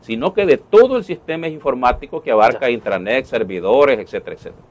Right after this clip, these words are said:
Speaker 2: En algún momento leí, por ejemplo, que en Estados Unidos algunos hospitales están tomando, eh, el servicio como una especie de subcontratación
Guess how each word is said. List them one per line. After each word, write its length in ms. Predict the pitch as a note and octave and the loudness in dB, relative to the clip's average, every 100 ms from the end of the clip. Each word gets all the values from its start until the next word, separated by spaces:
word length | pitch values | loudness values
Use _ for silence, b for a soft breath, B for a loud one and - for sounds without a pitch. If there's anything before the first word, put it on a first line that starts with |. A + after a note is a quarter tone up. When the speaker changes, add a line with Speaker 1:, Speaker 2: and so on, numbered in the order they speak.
| - | -12
Speaker 2:
En 140 | D3+ | -8
algún 260 | C3+ C#3 E3+ | -6 -4 0
momento 300 | E3+ F3 E3 | 2 4 4
leí, 160 | C#3 D#3 | 2 2
por 160 | D3 | 2
ejemplo, 380 | B2+ D3 E3 D3 | 2 -2 -2 -2
que 200 | C3 C3 | -2 -6
en 240 | D#3 A#2+ A2 | -6 -8 -8
Estados 320 | G#2+ C3+ C#3 | 0 0 0
Unidos 280 | C3+ D3+ C#3 | -4 -8 -8
algunos 300 | A2+ C#3+ C#3 | -10 -10 -10
hospitales 500 | B2+ A#2 B2+ C#3+ C3+ | -14 -10 -8 -8 -10
están 360 | G#2+ B2+ C3 | -14 -14 -10
tomando, 540 | B2+ A#2 B2+ C#3 C#3 C#3 | -12 -10 -12 -8 -8 -8
eh, 560 | A#2+ G#2+ G#2 G2+ G2 G2 | -8 -8 -8 -10 -12 -14
el 80 | |
servicio 480 | G2+ G#2 A#2+ - B2+ | -18 -18 -18 -14 -14
como 260 | A#2+ A2 G#2+ | -14 -14 -14
una 160 | B2+ | -10
especie 360 | C3+ - C3 C3+ | -12 -12 -12 -12
de 40 | |
subcontratación 960 | A#2 D3 C3+ B2 A#2 G2+ G#2 - C3+ | -12 -14 -12 -12 -12 -14 -12 -12 -12